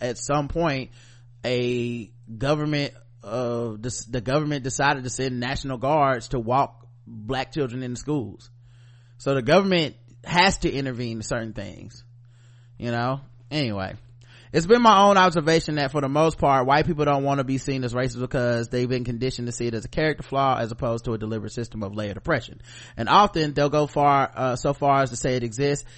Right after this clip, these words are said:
and it is a problem, but they also don't wanna be responsible for any of it and have anything expected of them. So they come up with these elaborate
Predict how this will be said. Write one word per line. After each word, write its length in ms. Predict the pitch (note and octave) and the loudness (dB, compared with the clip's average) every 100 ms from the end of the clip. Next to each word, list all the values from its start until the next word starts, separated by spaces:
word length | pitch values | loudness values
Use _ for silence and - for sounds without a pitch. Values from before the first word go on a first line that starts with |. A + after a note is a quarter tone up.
| - - | -20 -2
and 120 | C#3 | 0
it 120 | C3 | 6
is 160 | F#3+ G3 | 6 6
a 20 | |
problem, 540 | - G#3+ A3 E3 D#3 C#3 | 4 6 6 6 2 0
but 140 | D#3 | 2
they 80 | E3+ | 4
also 260 | F#3 F#3+ D#3+ | 4 2 2
don't 180 | D#3+ | 2
wanna 200 | D#3 D3 | 2 0
be 100 | C#3 | 0
responsible 440 | B2+ - E3+ E3 C#3+ | -2 0 2 0 -2
for 340 | C#3+ C#3 B2 - | 0 0 0 0
any 280 | E3+ D#3 | 0 2
of 160 | C3 A#2+ | 0 0
it 160 | B2+ - | -2 -2
and 180 | B2 | -2
have 220 | C3+ C3 A2 | 0 -2 -2
anything 460 | C3+ D#3 D3 D3 B2+ | -2 -2 0 -2 -4
expected 420 | - C#3 B2 B2 | -4 -4 -2 -6
of 120 | A2+ | -4
them. 180 | B2 A#2 | -4 -4
So 160 | C3+ | -4
they 100 | A#2+ | -6
come 220 | A2+ C#3+ C3+ | -4 -4 -2
up 80 | |
with 100 | A#2+ | -4
these 140 | A#2+ A#2 | -4 -6
elaborate 480 | A2+ C3+ C#3 C3 | -2 0 0 -2